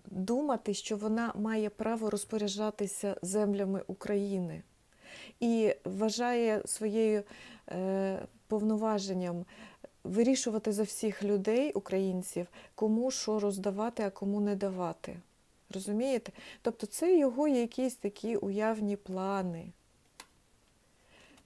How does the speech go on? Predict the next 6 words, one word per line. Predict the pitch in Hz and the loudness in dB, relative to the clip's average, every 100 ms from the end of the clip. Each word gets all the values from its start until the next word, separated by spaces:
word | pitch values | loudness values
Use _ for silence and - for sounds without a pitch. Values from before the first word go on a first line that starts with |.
| _ | _
стосовно, | - - 214 - 247 214 214 202 - - - - | -6 -2 0 2 2 4 2 0 -8 -20 -10 -2
м, | 208 202 202 180 - _ _ _ _ _ - | 2 2 0 -2 -10 _ _ _ _ _ 0
закінчення, | 202 233 277 285 302 - 302 311 339 - _ _ _ _ _ _ _ - | 2 2 2 0 0 -2 -2 -2 -4 -8 _ _ _ _ _ _ _ -6
е, | 208 208 208 - _ - | -2 0 0 -2 _ 4
територіальній | 254 254 247 247 247 247 226 214 | 8 10 8 8 8 8 6 2
цілісності | 208 - 262 277 285 262 254 - - 269 | 2 2 2 2 0 -4 -4 -4 -2 0